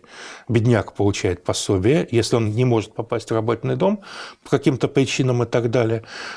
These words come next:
И неважно, десять у него детей или ни одного. Бедняк получает страховку. Ну, английские страховки — это отдельная, э, песня. Это кто читал классический английский детектив, поймет, что это <laughs> гарантированный повод для убийства в семье.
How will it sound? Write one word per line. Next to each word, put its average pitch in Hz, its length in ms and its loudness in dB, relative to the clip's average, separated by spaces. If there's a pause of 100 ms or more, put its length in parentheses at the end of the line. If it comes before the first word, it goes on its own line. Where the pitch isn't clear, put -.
(140)
И 156 240 4
неважно, 143 540 4
десять 107 420 2
у 151 40 2
него 147 180 4
детей 151 320 2
или 113 260 2
ни 110 100 2
одного. 123 500 0 (1600)
Бедняк 117 480 4
получает 107 460 2
страховку. 110 920 0 (100)
Ну, 143 200 -2
английские 107 460 0
страховки — - 500 -2
это 98 160 -4
отдельная, 131 580 2 (500)
э, 110 280 2
песня. 104 380 0
Это 98 160 -4
кто - 200 -4
читал - 340 -2
классический - 600 -2
английский 98 400 -2
детектив, 98 560 -6
поймет, 101 320 -6
что - 160 -6
это 113 200 -4 (280)
<laughs> - 280 -16
гарантированный 139 800 6
повод 110 360 4
для 107 120 2
убийства 113 500 2
в - 80 -4
семье. 110 500 0